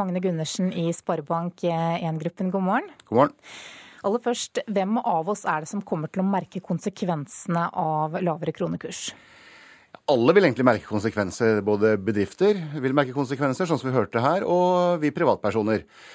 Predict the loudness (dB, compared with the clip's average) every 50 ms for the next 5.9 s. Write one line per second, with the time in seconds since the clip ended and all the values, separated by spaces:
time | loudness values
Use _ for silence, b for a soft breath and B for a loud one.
0 | B B B B B 2 2 2 2 0 -4 -2 2 4 4 4 4 4 2 2
1 | 0 0 2 2 0 0 0 0 2 4 4 2 2 2 0 -4 -4 -6 -10 -12
2 | -16 -18 -20 -20 _ -20 -18 -8 0 4 4 4 6 4 2 0 0 0 2 4
3 | 4 4 4 4 2 0 0 2 2 2 2 0 2 2 2 2 2 2 2 2
4 | 2 4 4 2 2 2 0 -2 -2 -6 b b b b b -6 -4 -2 0 2
5 | 4 4 4 4 4 2 4 2 0 0 0 0 0 0 0 0 -2